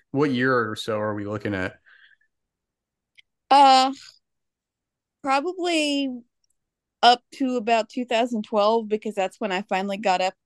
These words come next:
Speaker 2: gave out, fin-, eh, finally gave up, <laughs> got out of there and went to a new school, if I could
Speaker 1: Mm-hmm.
Speaker 2: use English today. <laughs>
Speaker 1: Right. I think you're doing fine. But, uh, so you struggled through school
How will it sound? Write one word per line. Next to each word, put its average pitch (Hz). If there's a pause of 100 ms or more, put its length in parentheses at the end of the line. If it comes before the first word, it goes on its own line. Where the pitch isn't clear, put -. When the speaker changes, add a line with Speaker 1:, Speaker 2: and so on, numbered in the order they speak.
(180)
Speaker 2:
gave 202
out, 190 (460)
fin-, 240
eh, 226
finally 220
gave 233
up, 226 (100)
<laughs> 233
got 262
out 247
of 220
there 185
and 208
went 202
to 240
a 196
new 190
school, 226 (280)
if 208
I 147
could 190
Speaker 1:
Mm-hmm. -
Speaker 2:
use 165
English 247
today. - (680)
<laughs> 113 (360)
Speaker 1:
Right. 95 (640)
I 113
think 131
you're 123
doing 117
fine. 101 (500)
But, 127
uh, 120 (2500)
so 165
you 170
struggled 175
through 156
school 131